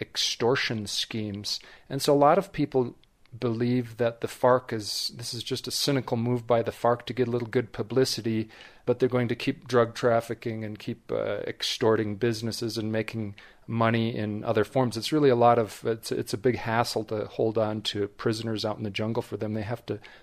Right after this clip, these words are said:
dedicate a lot of time and a lot of, uh, guerrilla guards to guard these people. They have to shuttle them around the jungle, uh, when the army is coming after them. So holding hostages really is a big hassle, and I think the farc is finding easier ways to make money.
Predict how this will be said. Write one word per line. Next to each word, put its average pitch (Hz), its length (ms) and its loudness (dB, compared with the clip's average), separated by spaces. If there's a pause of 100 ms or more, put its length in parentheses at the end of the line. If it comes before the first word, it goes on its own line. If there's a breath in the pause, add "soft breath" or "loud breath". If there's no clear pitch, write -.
(100)
dedicate 113 400 2
a 113 40 2
lot 107 220 4
of 104 220 -4
time 110 480 0
and 104 80 -4
a 101 60 -4
lot 104 260 0
of, - 180 -6 (500 loud breath)
uh, 107 200 -4
guerrilla 107 480 4
guards 107 560 4
to 120 100 -6
guard 107 320 2
these 113 220 -4
people. 107 280 -4
They 107 120 -2
have 107 240 -4
to 107 80 -2
shuttle 110 380 0
them 110 200 -4
around 107 300 -2
the 104 80 -6
jungle, 113 580 0 (340 loud breath)
uh, 107 140 -2
when 107 160 0
the 104 100 0
army 113 300 2
is 110 160 -4
coming 110 320 -4
after 110 260 -4
them. 113 220 -6
So 117 300 0
holding 170 380 4
hostages 117 880 -4
really 120 300 4
is 107 140 -2
a 107 40 -4
big 107 200 -4
hassle, 113 440 -2
and 110 120 -4
I - 20 -4
think - 180 -8
the - 60 -4
farc 110 380 0
is 113 100 -4
finding 110 400 -4
easier 113 340 -2
ways 107 280 -4
to - 100 -8
make 104 240 -6
money. 104 380 -6